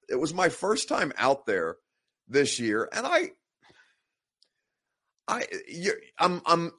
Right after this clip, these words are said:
I'm glad that you brought up that point, because from the press box, I thought that I kinda liked the aesthetic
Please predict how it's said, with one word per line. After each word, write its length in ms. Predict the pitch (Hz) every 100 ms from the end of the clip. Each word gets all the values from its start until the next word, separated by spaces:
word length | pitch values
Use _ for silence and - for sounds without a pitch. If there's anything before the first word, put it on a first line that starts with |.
| -
I'm 200 | 131 160
glad 360 | 143 185 269 294
that 180 | 254 170
you 80 |
brought 460 | 139 98 120 143 165
up 260 | 165 165 - _ _ _ _ _ _ 101 101
that 320 | 151 143 -
point, 480 | - 156 107 85 -
because 340 | 143 - -
from 180 | - 147
the 60 |
press 500 | 110 - - 247 269
box, 600 | - 113 95 101 - - - _ _ _ _ _ _ -
I 240 | 160 214
thought 580 | 214 151 117 104 120 - _ _ _ _
that 480 | 113 120 147 151 151 _ _ _ _ _ -
I 80 |
kinda 340 | 165 302 403 220
liked 600 | 127 117 110 170 226 -
the 200 | 123 120
aesthetic 800 | 110 - - 123 160 233 -